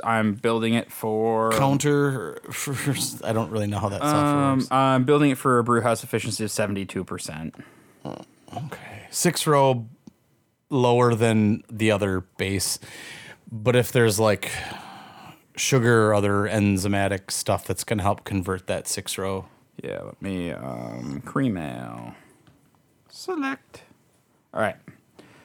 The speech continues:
Speaker 1: So, and then I do think we need to add something to cut the, uh, cut this down. Maybe just some simple sugar. Though, I guess farmhouse ale, like, they wouldn't have done that at that point. And we have the cor-,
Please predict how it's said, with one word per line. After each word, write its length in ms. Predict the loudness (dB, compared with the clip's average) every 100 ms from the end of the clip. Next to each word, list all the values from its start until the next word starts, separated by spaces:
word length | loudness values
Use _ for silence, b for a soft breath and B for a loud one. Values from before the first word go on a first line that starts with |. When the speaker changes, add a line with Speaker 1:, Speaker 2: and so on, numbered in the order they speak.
| B
Speaker 1:
So, 640 | -12 -10 0 4 6 6 4
and 180 | 4 2
then 160 | 2
I 120 | 0 -2
do 280 | 2 2
think 240 | 4 2 4
we 80 | 4
need 140 | 4
to 60 | 2
add 160 | 0
something 340 | 0 -4 -2 -4
to 80 | -2
cut 220 | -4 -4
the, 80 | -10 -6
uh, 80 | -6 -6
cut 240 | -6 -6 -4
this 220 | -8 -8
down. 320 | -8 -8 -8 _ B B B B -4
Maybe 300 | 2 2 2
just 200 | 0 0
some 120 | -2
simple 260 | -2 -2
sugar. 420 | -2 0 2 0 2
Though, 240 | 2 4
I 100 | 4
guess 180 | 2 -2
farmhouse 540 | 2 2 4 2 2 2
ale, 140 | 2
like, 320 | 2 0 -8
they 200 | -8 -4
wouldn't 240 | 0 2 2
have 80 |
done 220 | 2 4 2
that 200 | 0 -10
at 120 | -10
that 200 | -10 -8
point. 320 | -8 -8 -8
And 100 | -4
we 60 | -2
have 200 | 0 -2
the 80 | -2
cor-, 460 | -2 -6 -4 -10